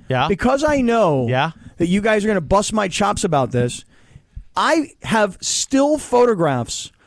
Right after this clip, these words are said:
Speaker 2: of you, Chris, and Corporate Greg. I have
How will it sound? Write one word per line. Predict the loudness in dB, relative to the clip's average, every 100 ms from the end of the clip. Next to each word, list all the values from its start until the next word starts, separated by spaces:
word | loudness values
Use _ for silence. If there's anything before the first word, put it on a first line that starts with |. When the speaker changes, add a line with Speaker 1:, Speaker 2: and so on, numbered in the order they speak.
| _ _ _
Speaker 2:
of | 0 0 0 -6 -14
you, | -2 0 2 2 2
Chris, | 0 2 2 0 -6
and | -4 -6
Corporate | 0 0 0 -2
Greg. | 0 0 -4 _ _ _ _ _ -6
I | -2 0
have | 0 0 -2